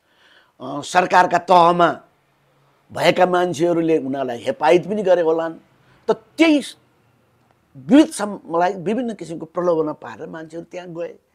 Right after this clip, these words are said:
कोही जानेर पनि गए, किनभने जानेर बुझेर जा-, जानु चाहिँ एकदम जायज कुरा छ, किनभने बुझेर गएपछि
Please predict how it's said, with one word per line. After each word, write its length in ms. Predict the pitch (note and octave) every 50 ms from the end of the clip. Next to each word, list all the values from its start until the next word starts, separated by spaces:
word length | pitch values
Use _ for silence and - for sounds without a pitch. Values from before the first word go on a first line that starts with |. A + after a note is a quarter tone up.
| _ _ _
कोही 160 | C#4 C#4+ G3
जानेर 420 | B2 A#3+ E3 - F#3+ G3+ G#3+ A3+
पनि 160 | G#3+ A#3+ C#4
गए, 200 | C4 G#3+ F3 D#3+ D#3 - _ _ _ _ _ _ _ _ _ -
किनभने 340 | G#3+ E3 D#3+ E3+ E3+ E3 - - _ _
जानेर 360 | C#3 D3 F3 F#3 G3+ A3+ A3 G#3
बुझेर 320 | F#3+ G3 G3+ G#3 G#3 G#3
जा-, 500 | F#3+ E3+ F#3 - _ _ _ _ _ -
जानु 440 | B2+ D3+ F3 F3+ F#3+ F#3+ G3 F3+ D3
चाहिँ 220 | - C3+ A2+ - _ _ _ _ _ - - - - - _
एकदम 340 | D#3 D#3 D#3+ - F#3 F#3+ F3+
जायज 580 | D#3 - D#3 D3+ D#3 D3 C#3 C#3 C#3+ C#3+ - -
कुरा 240 | - C#3+ B2+ A#2+ A#2
छ, 100 | - A#2 A#2 - _ _ _ _ _ _ _ _ _ _ _
किनभने 500 | F3 F#3 F3+ D#3+ C#3+ C#3+ E3 G#3+ G#3 - - _ _ _ _ _ _ - - -
बुझेर 360 | C3+ D#3+ A#3+ A3+ C#4 C4 B3
गएपछि 580 | G#3+ F3+ G3+ G3 F#3+ - F#3+ F3+ - F#3 F3 -